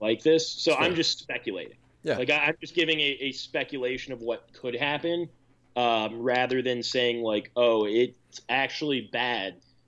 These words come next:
Speaker 1: to have more highly rated players."
Speaker 2: Right.
Speaker 1: Okay,
Speaker 2: Yep.
Speaker 1: I'm not saying that,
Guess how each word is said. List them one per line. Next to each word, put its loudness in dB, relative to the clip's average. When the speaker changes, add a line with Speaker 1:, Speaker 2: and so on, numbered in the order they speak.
Speaker 1:
to 0
have 0
more 0
highly 0
rated 0
players." -12
Speaker 2:
Right. -14
Speaker 1:
Okay, -6
Speaker 2:
Yep. 4
Speaker 1:
I'm 2
not 2
saying 0
that, 2